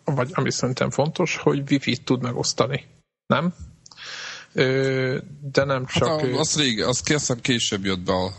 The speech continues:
Speaker 2: ugye a szoftver frissítéssel, de valóban.
Speaker 1: De attól
Speaker 2: De úgy
Speaker 1: függetlenül,
Speaker 2: tudom.
Speaker 1: függetlenül szerintem az egy, az egy fontos feature. A többi az,
Speaker 2: Igen.
Speaker 1: az, az szerintem ilyen járulékos dolog. Ö, én azt mondom, hogy, hogy, ö,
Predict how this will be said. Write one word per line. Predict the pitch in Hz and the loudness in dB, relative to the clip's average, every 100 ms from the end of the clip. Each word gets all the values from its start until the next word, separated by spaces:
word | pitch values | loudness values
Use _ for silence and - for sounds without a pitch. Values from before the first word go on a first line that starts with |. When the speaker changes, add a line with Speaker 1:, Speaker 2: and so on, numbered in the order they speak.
| - | -8
Speaker 2:
ugye | 101 104 | -2 -2
a | 98 | -2
szoftver | - 98 - 95 | -4 -2 -2 -2
frissítéssel, | - - 101 101 104 131 | -2 -2 0 0 2 2
de | 123 123 | 2 2
valóban. | 117 98 90 92 | 2 0 0 0
Speaker 1:
De | 240 226 - | 0 -2 -4
attól | - 151 | -2 2
Speaker 2:
De | 123 | 0
úgy | 127 | 0
Speaker 1:
függetlenül, | 170 170 139 | 0 0 -2
Speaker 2:
tudom. | 147 | -4
Speaker 1:
függetlenül | 185 160 165 147 | 0 0 0 -2
szerintem | - 151 139 | -2 0 2
az | 131 | 2
egy, | 131 143 | 0 -2
az | - - | -2 0
egy | |
fontos | 127 - 135 - | 0 -2 0 -2
feature. | - 139 135 - | 0 -2 0 -2
A | - | -2
többi | - 226 170 165 | 2 2 2 0
az, | 156 | 0
Speaker 2:
Igen. | 147 - - _ _ _ _ | 0 -4 -8 _ _ _ _
Speaker 1:
az, | 143 131 123 160 | 0 0 -4 -4
az | 139 | -2
szerintem | - 131 123 | 0 2 2
ilyen | 123 123 | 2 2
járulékos | 120 127 127 123 127 123 117 | 0 0 0 0 0 -2 -2
dolog. | 143 170 - - - - - | 0 0 -4 -12 -12 -12 -2
Ö, | 156 143 131 - | 2 2 0 -2
én | - 170 180 | 0 0 2
azt | 151 - | 0 0
mondom, | 135 131 135 | 0 0 0
hogy, | 131 131 - _ | 0 0 -2 _
hogy, | - - 127 127 127 | -12 0 2 2 2
ö, | 131 135 135 | 2 2 0